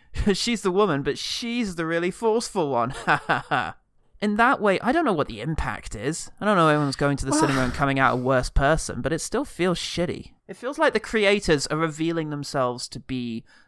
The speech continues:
Speaker 1: nasty people, is the way, is, is the reason it bothers me, I think.
Speaker 2: I, I would like to give him the benefit of the doubt and, and say that he's not saying that all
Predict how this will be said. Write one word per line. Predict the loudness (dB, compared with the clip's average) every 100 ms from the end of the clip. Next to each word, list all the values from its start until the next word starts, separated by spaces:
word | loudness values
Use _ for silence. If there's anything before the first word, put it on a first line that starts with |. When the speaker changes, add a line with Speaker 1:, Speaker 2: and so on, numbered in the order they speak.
| -10
Speaker 1:
nasty | -4 0 0 -2 -8
people, | -6 -6 -6 -10 -14 -12
is | -8
the | -4
way, | -2 -2 -4
is, | -8 -8
is | -10 -6
the | -6
reason | -4 -4
it | -2
bothers | -2 -4
me, | -8 -10
I | -12
think. | -16 -18 -20 0
Speaker 2:
I, | 4 6
I | 4
would | 6
like | 4 2
to | -2
give | -4 -2
him | 0
the | 2
benefit | 2 2 0
of | 0
the |
doubt | 4 4 4 2
and, | -2
and | -2
say | 0 0
that | 0 -4
he's | -2
not | 0 2
saying | 2 0 0 0
that | -2
all | -2 -4